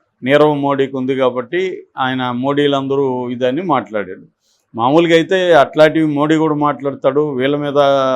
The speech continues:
రాహుల్ గాంధీ వీళ్ళ మీద, వీళ్ళ కుటుంబం మీద,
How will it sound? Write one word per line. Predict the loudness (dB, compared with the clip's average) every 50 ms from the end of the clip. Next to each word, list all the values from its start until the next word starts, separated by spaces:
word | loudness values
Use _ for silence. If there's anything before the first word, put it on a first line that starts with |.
| 2 2 2
రాహుల్ | 2 0 0 0 0
గాంధీ | 0 0 0 0 -2 -4
వీళ్ళ | -4 -4 -4 -4
మీద, | -6 -4 -4 -2
వీళ్ళ | -2 -2 -2 -4 -8 -8
కుటుంబం | -6 -8 -6 -6 -6 -6 -6 -6 -6 -6
మీద, | -6 -4 -4 -4 -6